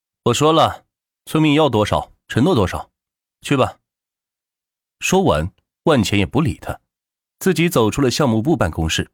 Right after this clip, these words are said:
回到了村民屋里。“万茜，你去哪儿了？该领钱了，你人没影了。”“ <laughs> 上个厕所。”“给，因为咱只干半天，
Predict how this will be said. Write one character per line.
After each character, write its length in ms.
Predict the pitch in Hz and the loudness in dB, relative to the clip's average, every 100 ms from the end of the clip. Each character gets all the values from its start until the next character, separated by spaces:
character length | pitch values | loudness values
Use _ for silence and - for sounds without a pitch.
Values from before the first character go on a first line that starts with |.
| _ _ | _ _
回 180 | 101 | -2
到 100 | 104 | 0
了 120 | 151 87 | 0 -2
村 180 | 151 | -2
民 160 | 147 82 | 0 0
屋 180 | 104 170 | 0 -2
里。 160 | 135 _ _ _ _ _ _ _ _ _ _ _ _ _ - | -2 _ _ _ _ _ _ _ _ _ _ _ _ _ -2
“万 140 | 196 | 0
茜， 260 | 113 113 - _ _ | 2 -2 -4 _ _
你 200 | 214 185 | 0 0
去 120 | 233 | 2
哪 80 | 233 | 0
儿 120 | 71 | -2
了？ 280 | 76 104 - _ _ _ _ | -4 -6 -8 _ _ _ _
该 120 | - | 0
领 220 | 233 147 | 0 0
钱 160 | 82 110 | -2 0
了， 120 | 139 | 2
你 100 | 254 | 2
人 180 | 113 85 | 2 0
没 160 | 82 95 | 0 0
影 160 | 78 | -2
了。”“ 240 | 64 - _ _ _ _ _ _ _ - _ - 131 - 98 | -8 -12 _ _ _ _ _ _ _ -20 _ -6 -4 -2 -4
<laughs> 400 | - - _ _ | -8 -20 _ _
上 220 | - 170 143 | -4 -2 -2
个 40 | |
厕 160 | 165 190 | -2 -4
所。 280 | - - _ _ _ _ _ _ _ _ _ _ _ _ _ _ | -4 -12 _ _ _ _ _ _ _ _ _ _ _ _ _ _
”“给， 300 | 123 143 - _ _ _ _ _ | 0 0 -4 _ _ _ _ _
因 140 | 117 117 | -2 0
为 160 | 110 | 0
咱 220 | 98 113 | 2 0
只 140 | 131 87 | 0 -2
干 160 | 113 | 0
半 180 | 110 127 | 0 -2
天， 320 | 85 92 85 | -2 -4 -4